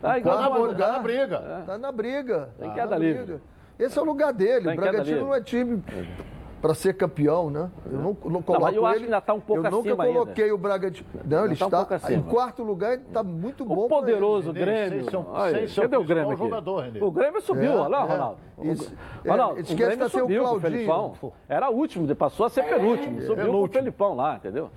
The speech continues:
Speaker 2: Chapecoense com Jair Ventura, tadinho do Jair, tá
Speaker 1: É, tá.
Speaker 2: sofrendo. Ainda não ganhou um jogo lá, coitado.
Speaker 1: É.
Speaker 3: É,
Speaker 1: Os últimos
Speaker 3: toma
Speaker 1: cinco
Speaker 3: pancada.
Speaker 1: jogos aí, o Grêmio só
Speaker 2: É.
Speaker 1: ganhou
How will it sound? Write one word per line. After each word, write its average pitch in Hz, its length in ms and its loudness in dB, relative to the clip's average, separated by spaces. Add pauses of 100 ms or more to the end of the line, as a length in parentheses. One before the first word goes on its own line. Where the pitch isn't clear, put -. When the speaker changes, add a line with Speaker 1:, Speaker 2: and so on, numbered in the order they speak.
(160)
Speaker 2:
Chapecoense 180 720 0
com 202 100 0
Jair 185 400 2
Ventura, 180 480 2
tadinho 180 440 0
do 170 60 -4
Jair, 156 300 2
tá - 140 2
Speaker 1:
É, 135 140 6
tá. 135 80 2
Speaker 2:
sofrendo. 160 400 -2 (180)
Ainda 165 160 0
não 185 100 2
ganhou 208 320 2
um 277 60 -4
jogo 202 340 2
lá, 180 240 0
coitado. 131 440 -6 (220)
Speaker 1:
É. 101 280 -6 (320)
Speaker 3:
É, 95 120 -12
Speaker 1:
Os 113 80 -4
últimos 170 320 2
Speaker 3:
toma 151 100 2
Speaker 1:
cinco 185 120 4 (100)
Speaker 3:
pancada. 143 60 2
Speaker 1:
jogos 139 340 2
aí, 156 160 4
o 165 60 0
Grêmio 160 280 2
só 160 80 2
Speaker 2:
É. 160 40 6
Speaker 1:
ganhou 156 280 2